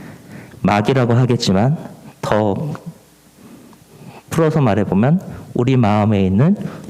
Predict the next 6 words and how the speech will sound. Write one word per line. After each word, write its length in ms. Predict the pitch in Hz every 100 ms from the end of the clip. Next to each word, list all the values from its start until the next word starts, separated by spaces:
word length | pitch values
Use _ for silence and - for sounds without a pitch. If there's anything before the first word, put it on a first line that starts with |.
| -
욕망이 680 | 117 104 113 151 135 110 185 - - - -
우리를 440 | 107 107 104 131 208
시험하는 600 | - - 185 190 196 185
거예요. 300 | 135 - - - - - - - - - - - - - - -
하나는 380 | 170 175 175 175
하나님으로부터, 960 | 180 185 175 160 131 117 - 117 147